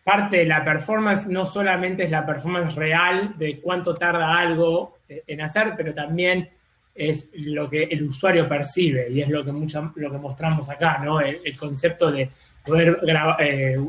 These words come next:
bajar las imágenes antes que se muestren, eh, con el prefetch, poder bajar primero una imagen más, eh, más no tan definida, que no pesa tanto,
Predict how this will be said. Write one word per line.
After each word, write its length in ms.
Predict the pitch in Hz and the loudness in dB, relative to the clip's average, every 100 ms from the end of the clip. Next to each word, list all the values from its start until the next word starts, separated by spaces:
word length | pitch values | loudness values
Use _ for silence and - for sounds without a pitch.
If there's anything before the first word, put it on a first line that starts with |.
| - _ - - | -6 _ -14 -6
bajar 300 | 147 135 170 | -4 0 0
las 140 | 165 160 | 2 2
imágenes 400 | 175 151 170 165 | 2 2 2 2
antes 260 | 165 156 | 2 0
que 60 | 135 | -2
se 120 | 151 | 0
muestren, 640 | 180 180 139 - 135 131 - _ _ _ | 2 2 0 -4 -6 -6 -8 _ _ _
eh, 280 | - 135 135 | -8 -4 -4
con 100 | 135 | -4
el 120 | 139 135 | -10 -6
prefetch, 680 | 165 165 - 131 123 - - | -4 -4 -6 -10 -12 -16 -10
poder 500 | 143 151 151 151 156 _ _ _ - | -2 2 4 2 -2 _ _ _ -4
bajar 320 | 160 - 175 | -2 0 2
primero 280 | 170 170 170 | 4 6 6
una 100 | 165 | 6
imagen 340 | 170 165 165 | 4 4 2
más, 440 | 165 165 156 - - - | 4 2 2 -4 -14 -8
eh, 400 | 156 139 139 185 196 208 | -6 -4 -4 -6 -10 -4
más 500 | 165 160 156 - - _ _ _ _ _ _ _ - | 2 2 0 -6 -18 _ _ _ _ _ _ _ 2
no 280 | 165 180 | 4 4
tan 180 | 185 185 | 4 4
definida, 680 | 175 165 180 190 185 185 185 | 4 4 6 8 8 6 4
que 120 | 156 | 0
no 220 | 147 170 | 2 2
pesa 320 | 185 170 170 170 | 2 2 2 4
tanto, 640 | 180 185 185 208 - | 2 2 0 0 0